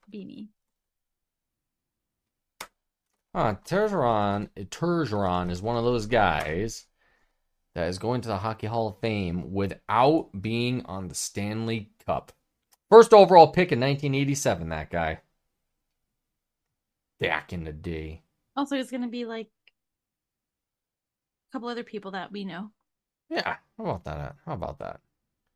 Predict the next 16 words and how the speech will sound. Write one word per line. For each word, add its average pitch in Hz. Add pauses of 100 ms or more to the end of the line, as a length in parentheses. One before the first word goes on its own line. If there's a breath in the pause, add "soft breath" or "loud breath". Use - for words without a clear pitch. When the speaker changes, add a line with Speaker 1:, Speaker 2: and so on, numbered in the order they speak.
Speaker 1:
Yeah. 214 (760)
Speaker 2:
That's -
too 80
bad. 80 (680)
One 113
of 107
those 92
great 131
players 90
Speaker 1:
Yeah. 95
Speaker 2:
never 95
got 101
to 76
hoist 85
the 92
cup. -